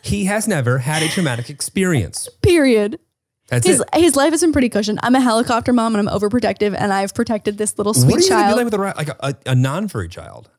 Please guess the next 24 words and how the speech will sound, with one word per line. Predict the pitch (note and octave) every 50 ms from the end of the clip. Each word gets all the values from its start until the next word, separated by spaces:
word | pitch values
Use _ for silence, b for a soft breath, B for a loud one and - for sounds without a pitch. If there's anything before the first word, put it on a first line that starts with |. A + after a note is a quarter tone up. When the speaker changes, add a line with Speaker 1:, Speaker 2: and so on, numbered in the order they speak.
| _ _ _
Speaker 2:
Overprotective | - C#4 C4 D4 C4+ - C#4+ D4 C4 C#4+
and | C4 C4
a | B3+
helicopter | B3 A#3+ F#3 G3+ G3+ F3+ E2+ - -
mom. | - C#2+ - -
Speaker 1:
Yeah. | A#2+ B2+ D#3 F3+ A3+ C4+ C#4 C4
Speaker 2:
I | B3+ C4+
think | C4 D#4+ E4+ D4+
we're | E4 D#4+
seeing | D4 - - D4+ D#4 D#4+ D4+ B3+
it | G3+ -
happening | A3 A#3 A3+ A#3 - A3+ A3 G#3 G3+ G3
live. | G3+ - - - F#3
Speaker 1:
No, | F#3+ A3 F3
we | D3+ -
Speaker 2:
What | A#3+
do | D4+
you | D4+ C4+
Speaker 1:
are. | A3+ A#3
Speaker 2:
mean? | C#4+ E4 C#4 G3
Speaker 1:
Like, | - -
I'm | E3 -
Speaker 2:
Yeah. | C4 D#4+ E4 - -
Speaker 1:
ge-, | G2+